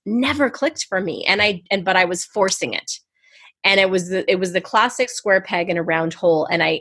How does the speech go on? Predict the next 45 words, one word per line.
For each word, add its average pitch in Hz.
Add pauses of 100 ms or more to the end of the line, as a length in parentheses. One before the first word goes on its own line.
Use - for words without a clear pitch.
and 180
the 170
fear 294
of 208
me 190
saying, 147 (540)
"No, 190
this 190
isn't 202
it. 151 (280)
This 170
isn't 180
working," 165 (160)
actually 226
stopped -
me 170
from 160 (320)
being 190
able 175
to 175
see 214
the 247
bigger 151
picture -
of 170
what, 165 (460)
what 160
would 240
work 156
for 139
me - (680)
and 175
how 170
I 165
could 269
use 156
it, - (120)
you 196
know, 165
and 226
maybe, 262
you 240
know, 190
the 180
business, 202